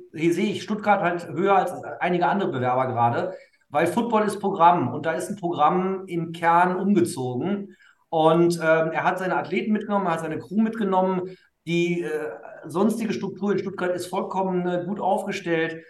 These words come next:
Ich glaub, das kann klicken und da ist acht vielleicht sogar der Bottom-Spot noch. Also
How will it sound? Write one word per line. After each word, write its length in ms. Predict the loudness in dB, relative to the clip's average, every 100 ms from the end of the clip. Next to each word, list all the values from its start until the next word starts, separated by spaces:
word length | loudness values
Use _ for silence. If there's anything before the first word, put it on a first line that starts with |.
| _ -6
Ich 200 | -6 -6
glaub, 320 | -2 0 2
das 280 | 0 0 -8 -2
kann 300 | 0 0 -2
klicken 400 | -4 -2 -2 -2
und 120 | 2
da 120 | 2
ist 160 | 2 2
acht 300 | 0 0 -6 _ _
vielleicht 340 | 0 2 2
sogar 220 | -2 -2 0
der 100 | 2
Bottom-Spot 920 | 2 2 0 -6 -8 -10 -4 -4 -2
noch. 440 | -2 -2 -4 -8 -6
Also 500 | -4 -2 -2 -2